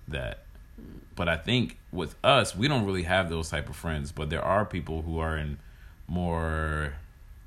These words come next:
Speaker 1: religious communities that have friends that are tied to, like, churches or really conservative views and, or, like,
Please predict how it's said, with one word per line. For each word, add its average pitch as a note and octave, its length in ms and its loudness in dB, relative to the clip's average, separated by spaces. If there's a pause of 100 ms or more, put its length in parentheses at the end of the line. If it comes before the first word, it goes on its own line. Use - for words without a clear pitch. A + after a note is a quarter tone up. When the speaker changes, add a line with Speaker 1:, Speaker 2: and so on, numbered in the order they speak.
(380)
Speaker 1:
religious F2 400 -2
communities E2+ 540 0
that E2+ 120 0
have D#2+ 200 0
friends E2+ 480 -2
that D#2+ 140 2
are D2+ 120 -2
tied D#2+ 340 0
to, D#2+ 100 -4
like, D2+ 440 -4 (640)
churches E2+ 640 0
or D2+ 220 0
really D#2+ 460 0
conservative D#2+ 920 -2 (460)
views F2 500 2 (120)
and, D2 580 -2 (140)
or, E2+ 200 0
like, D2+ 440 -2